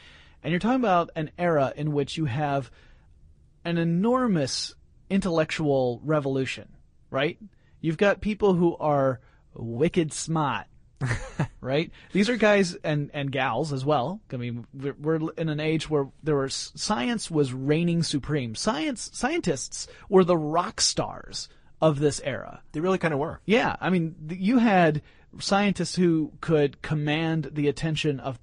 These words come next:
Speaker 1: thousands at, uh, at a, a speech. It was really hard to imagine now, 'cause, you know, you don't really think of, like, the guy from the L H C getting up and people doing the wave. But back then,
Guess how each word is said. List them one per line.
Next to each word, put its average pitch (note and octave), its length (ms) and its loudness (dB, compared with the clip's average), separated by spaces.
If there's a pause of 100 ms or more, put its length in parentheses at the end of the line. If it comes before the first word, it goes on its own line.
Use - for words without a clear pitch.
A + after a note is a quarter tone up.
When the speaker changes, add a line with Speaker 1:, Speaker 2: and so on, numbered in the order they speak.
Speaker 1:
thousands C3 800 0 (100)
at, B2+ 240 -4 (100)
uh, B2+ 300 -4
at C#3+ 140 -2
a, C3+ 340 0
a C3+ 80 -6
speech. - 560 -8 (280)
It E3 100 2
was F3 320 4 (240)
really B3 380 2
hard G3 280 4
to D#3+ 120 2
imagine D3 420 0
now, C3+ 220 -2
'cause, - 140 -10
you D3 80 -4
know, D3 80 -4
you C#3+ 100 -6
don't D#3+ 120 2
really D3 180 -2
think C#3 160 -4
of, C3 100 -2
like, A#2+ 200 -4 (640)
the - 140 -10
guy C3 280 0
from C3 180 -6
the B2 100 -4
L C3 140 -2
H B2+ 260 -6
C C#3+ 200 0
getting B2 280 -2
up A#2+ 200 -6
and A#2+ 200 -8
people B2 440 -4
doing B2+ 280 -2
the A2+ 80 -6
wave. C3 460 -2 (220)
But D3+ 160 2
back A3 300 -2
then, G#3 500 2